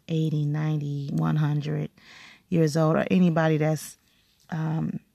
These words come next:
needing support and of an older, older age, it seems that, um, it's so easy to mistreat the elderly. And so we're gonna be praying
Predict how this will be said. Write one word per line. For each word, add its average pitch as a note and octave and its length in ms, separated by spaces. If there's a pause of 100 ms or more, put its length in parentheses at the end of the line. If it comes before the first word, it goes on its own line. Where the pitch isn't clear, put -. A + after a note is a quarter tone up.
(200)
needing F3 460
support E3 680 (1200)
and D#3+ 240
of D#3 140
an D#3+ 140
older, D3+ 300 (120)
older D#3+ 320
age, D3+ 500 (760)
it F#3+ 140
seems F#3+ 560
that, D#3+ 280
um, D#3 520 (580)
it's F#3+ 180
so G3 300
easy F3 380
to - 180
mistreat D#3+ 580
the - 160
elderly. D3+ 540 (800)
And E3+ 160
so F3+ 180
we're F3+ 140
gonna F3+ 240
be D#3+ 140
praying E3+ 760